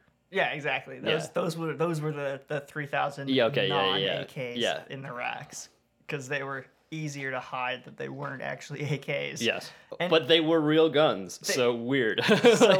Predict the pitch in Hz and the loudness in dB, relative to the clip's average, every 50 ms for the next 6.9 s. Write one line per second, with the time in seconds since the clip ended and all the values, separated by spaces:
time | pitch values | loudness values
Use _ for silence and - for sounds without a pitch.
0 | - 185 185 180 165 160 165 170 160 170 196 202 160 165 170 - 175 175 - 156 | 6 6 4 2 2 0 0 2 4 8 8 8 8 6 2 4 4 4 4 4
1 | - 185 160 156 190 185 185 185 175 - - 196 202 - - 185 175 175 165 160 | 2 2 4 6 6 4 4 0 -4 -6 -6 -8 -8 -6 -4 -4 -4 -4 -4 -6
2 | 156 156 156 156 156 - 151 - 147 147 156 156 127 - - 147 151 156 156 156 | -4 -2 -2 -2 -2 -6 -12 -10 -4 0 0 0 0 0 -2 -2 0 0 0 -2
3 | 151 147 143 135 135 135 147 143 143 139 135 139 143 139 - 160 165 147 147 160 | -2 -4 -4 -8 -8 -4 -2 -2 0 0 -2 -2 -4 -6 -8 -8 -6 -6 -4 -4
4 | 139 147 - - - - - - 151 151 156 147 139 143 143 - 143 143 143 139 | -4 -4 -4 -6 -4 -4 -2 -2 -2 -2 -4 -4 -6 -8 -6 -4 -2 0 0 0
5 | 135 143 151 151 151 151 143 139 139 131 120 120 120 123 120 - 104 92 90 90 | 0 -2 0 4 4 6 6 6 4 4 6 6 6 6 4 2 -2 -2 -2 -2
6 | 92 - - - 107 110 104 107 151 - - - - - 117 110 104 101 | -2 -4 -4 -2 0 0 2 2 2 2 0 -4 -2 -2 0 0 0 -2